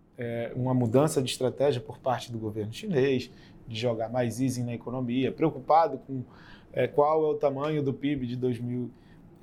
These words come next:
e vinte e dois, de uma desaceleração além do que eles contavam, a necessidade de gerar, é, criação de postos de trabalho.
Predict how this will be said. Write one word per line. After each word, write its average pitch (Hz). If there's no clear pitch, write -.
e 139
vinte 131
e 170
dois, 135
de 117
uma 127
desaceleração 131
além 135
do 131
que -
eles 123
contavam, 135
a 127
necessidade 131
de 131
gerar, 123
é, 120
criação 123
de 127
postos 123
de 120
trabalho. 135